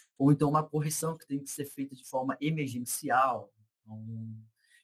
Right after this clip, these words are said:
e, eu, aí volta um pouquinho, né, que a im-, a importância do dev também ter esse olhar na área de desenvolvimento seguro, né? Então, isso ajuda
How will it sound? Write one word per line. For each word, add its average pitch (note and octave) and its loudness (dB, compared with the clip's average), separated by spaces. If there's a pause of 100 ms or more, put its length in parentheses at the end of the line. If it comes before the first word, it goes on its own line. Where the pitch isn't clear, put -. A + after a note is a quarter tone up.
(140)
e, A2 -8
eu, A#2+ -8
aí B2 -4
volta C3 -4
um C3+ -18
pouquinho, - -8
né, A2+ -2
que A#2 -8 (300)
a A#2 -2
im-, A2+ 0 (440)
a B2 -2
importância C3 -2
do C#3+ -8
dev C3+ 0
também C3 -4 (120)
ter C3+ -6
esse C3+ -4
olhar B2+ 2
na B2+ -10
área B2+ -8
de - -18
desenvolvimento B2 -8
seguro, A#2 -8
né? G#2+ -12 (180)
Então, B2 -4
isso A#2+ -8
ajuda A#2 -2